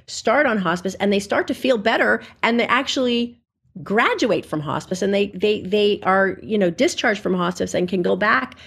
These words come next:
to try further treatments and interventions. But at that moment in time, Bambi did not want to try any further interventions. She wanted to maximize her, her, her comfort and her quality of life. Hospice came in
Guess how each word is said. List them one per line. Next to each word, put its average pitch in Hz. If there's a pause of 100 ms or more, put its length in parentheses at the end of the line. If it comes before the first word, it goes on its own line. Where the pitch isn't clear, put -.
(120)
to 220
try 202 (120)
further 202
treatments 226
and 190
interventions. 214
But 190 (320)
at 190
that 247
moment 226
in 196
time, 180 (240)
Bambi 185 (180)
did 170
not 185
want 185
to 185
try 180
any 165
further 170
interventions. 147 (140)
She -
wanted 156
to 208
maximize 185
her, 156
her, 160
her 175
comfort -
and 156
her 156
quality 160
of 170
life. 208
Hospice 196
came 185
in 151